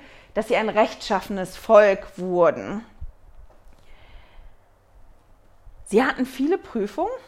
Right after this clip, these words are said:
und dann kann man da halt lesen, sie glaubten. Sie wurden zur Erkenntnis der Wahrheit gebracht.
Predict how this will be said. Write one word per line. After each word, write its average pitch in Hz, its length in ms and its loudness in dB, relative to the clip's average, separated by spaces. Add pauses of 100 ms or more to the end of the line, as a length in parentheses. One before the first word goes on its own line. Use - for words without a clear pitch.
(920)
und 220 160 0
dann 311 240 6
kann 370 160 -2
man 311 260 -2 (460)
da 214 340 2
halt 233 240 -2
lesen, 247 400 -4
sie 233 160 -8
glaubten. 196 580 2 (720)
Sie 190 180 -8
wurden 269 240 2
zur 254 160 -4
Erkenntnis 240 600 -4
der 190 280 0
Wahrheit 180 500 -2
gebracht. - 680 -6